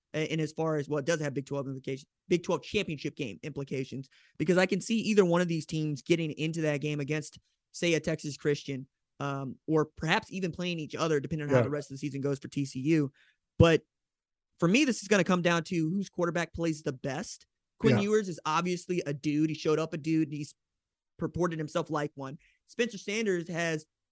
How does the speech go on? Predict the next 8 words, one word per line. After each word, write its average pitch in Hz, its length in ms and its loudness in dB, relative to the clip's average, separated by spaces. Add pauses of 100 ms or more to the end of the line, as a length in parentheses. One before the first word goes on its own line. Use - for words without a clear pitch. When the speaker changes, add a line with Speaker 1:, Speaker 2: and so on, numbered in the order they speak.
(140)
Speaker 1:
gone 180 260 0
from 175 320 -2
an 165 260 2
ugly 190 260 0
moth 220 340 -6 (100)
to 208 120 -2
a 202 60 6
very 196 500 -2